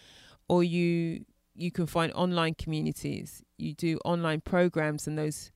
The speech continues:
that's why those f-, in those Facebook groups work so well, because you, that go with online communities, is that you put into the Facebook groups questions,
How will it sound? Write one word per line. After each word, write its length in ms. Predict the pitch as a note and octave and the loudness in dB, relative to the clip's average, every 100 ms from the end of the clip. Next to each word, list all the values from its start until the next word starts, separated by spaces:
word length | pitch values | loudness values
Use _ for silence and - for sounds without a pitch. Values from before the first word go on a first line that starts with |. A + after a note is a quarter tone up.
| _ _ - | _ _ -6
that's 180 | F3 - | -4 2
why 140 | E3+ | 4
those 260 | E3 D#3+ - | 6 4 2
f-, 180 | - - _ | -10 -20 _
in 380 | - F3 E3 D#3 | -2 -2 0 0
those 300 | E3 D#3+ - | 0 0 2
Facebook 420 | F#3 F3+ - - | 4 4 2 -6
groups 360 | - D#3 - D#3+ | -6 -8 -8 -2
work 340 | D#3+ D#3+ - | 2 2 0
so 240 | - D#3+ | -2 -2
well, 540 | D3+ F#3 F#3 F#2 F#2 - | 0 0 0 -2 -6 -6
because 440 | D#3+ - E3+ D#3+ | -8 -4 -4 -4
you, 400 | D#3+ D#3+ D#3+ D#3 - - - _ _ _ _ _ _ | -4 -4 -2 -4 -8 -18 -20 _ _ _ _ _ _
that 260 | - D#3 B2 | -8 -4 -2
go 160 | E3 D#3+ | 0 0
with 180 | D#3+ | 0
online 340 | D#3 D#3+ D#3 D3+ | 0 0 0 -2
communities, 580 | - E3+ G#3 F#3+ D#3+ D#3 | -2 0 0 -2 -4 -6
is 80 | |
that 140 | D3+ E3 | -2 -2
you 180 | D3 E3 - | -2 -4 0
put 220 | - - | 2 2
into 260 | F3 - | 2 0
the 60 | E3 | -2
Facebook 480 | - F#3 F3+ - - | 2 2 2 -2 -6
groups 400 | D#3 D3+ - - | -4 -6 -8 -10
questions, 1000 | - F#3+ F3+ - E3 D3+ D3 D3 - | -2 0 0 -2 -2 -2 -2 -4 -10